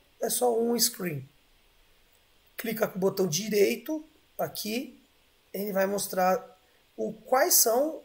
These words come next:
é, as informações de projetores ou de mídia digital que a gente pode mandar si-, is-, mandar o sinal de vídeo.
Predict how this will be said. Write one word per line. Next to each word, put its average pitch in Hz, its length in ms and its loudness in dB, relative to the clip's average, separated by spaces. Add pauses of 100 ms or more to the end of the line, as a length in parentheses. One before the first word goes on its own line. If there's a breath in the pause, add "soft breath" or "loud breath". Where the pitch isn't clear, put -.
é, 185 400 4
as 165 180 0
informações 208 1300 0
de 175 120 -10
projetores 196 1000 -2
ou 165 120 0
de 156 140 -8
mídia 180 320 0
digital 170 580 2
que 190 100 -8
a - 20 -8
gente 185 280 -4
pode 180 540 0
mandar 202 460 2
si-, - 400 0
is-, 196 380 -2
mandar 185 360 4
o 190 40 -4
sinal 165 440 -2
de 156 140 -12
vídeo. 160 280 -10